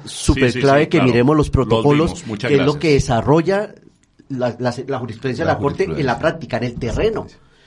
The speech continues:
Speaker 1: Y, y son tan importantes que a veces nos dan grandes lecciones. Ahora voy a hacer algún comentario sobre el del ministerio. Yo me imagino el, el,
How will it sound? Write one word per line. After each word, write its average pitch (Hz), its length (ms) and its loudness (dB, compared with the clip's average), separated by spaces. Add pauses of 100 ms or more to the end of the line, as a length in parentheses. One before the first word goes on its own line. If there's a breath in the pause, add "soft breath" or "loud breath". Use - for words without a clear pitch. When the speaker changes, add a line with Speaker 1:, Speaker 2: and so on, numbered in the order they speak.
(240 soft breath)
Speaker 1:
Y, 143 220 -4
y 139 40 -4
son 143 180 -2
tan 185 120 2
importantes 160 680 -2
que 165 80 0
a 123 80 4
veces 175 580 -4 (180 soft breath)
nos 117 200 -6
dan 117 160 -2
grandes 151 320 0
lecciones. 135 520 -2
Ahora 120 280 -2
voy 139 120 0
a 139 40 0
hacer 135 160 -2
algún 127 220 -2
comentario 113 500 0
sobre 123 180 -4
el 104 80 -4
del 98 160 -4
ministerio. 104 540 -2 (760 loud breath)
Yo 147 200 2
me 175 80 4
imagino 170 720 2 (580)
el, 131 480 2
el, 127 140 -2